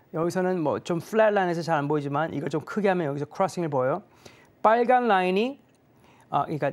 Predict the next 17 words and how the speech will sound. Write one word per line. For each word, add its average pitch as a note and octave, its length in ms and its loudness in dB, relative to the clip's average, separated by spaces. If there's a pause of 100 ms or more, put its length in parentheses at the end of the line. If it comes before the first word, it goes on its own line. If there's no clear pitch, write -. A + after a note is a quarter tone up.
(300)
블루 A3+ 240 4
라인이, D#3 360 2
죄송합니다. C3 640 -6 (240)
블루 F#3+ 400 0
라인이 A3 380 2
빨간색을 A3 760 0
넘었을 D#3+ 420 0
때, G#2 260 -12 (560)
어? G#3 180 -4 (600)
최고의 G#3+ 800 2 (260)
프라이스를 F3+ 760 -2
상승장이 D#3 680 -4
열리고 B2 260 -4
있었어요. B2 360 -12 (420)
여기, C#3+ 280 -4
여기서도 D#3 580 0 (460)
다시 D#3 420 -4